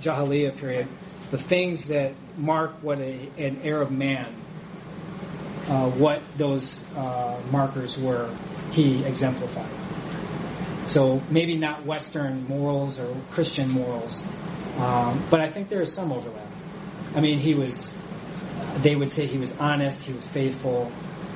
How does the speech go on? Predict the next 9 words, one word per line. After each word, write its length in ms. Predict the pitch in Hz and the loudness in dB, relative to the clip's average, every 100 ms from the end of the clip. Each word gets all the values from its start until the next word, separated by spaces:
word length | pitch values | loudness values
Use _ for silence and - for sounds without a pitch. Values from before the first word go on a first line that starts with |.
| - | 0
Uh, 180 | 156 151 | 4 4
the 120 | 147 | 6
reasons 420 | 147 190 175 160 | 6 6 4 2
why 260 | 143 147 139 | 2 2 2
someone 340 | 139 156 147 | 0 0 0
like 200 | 139 131 | -2 -2
Jesus 500 | 127 156 143 147 - | 0 0 2 0 -2
is, 420 | - 143 131 - - - - - - | 0 2 2 -2 -8 -10 -10 -10 -4
um, 540 | 135 127 123 120 117 | 2 2 2 0 -2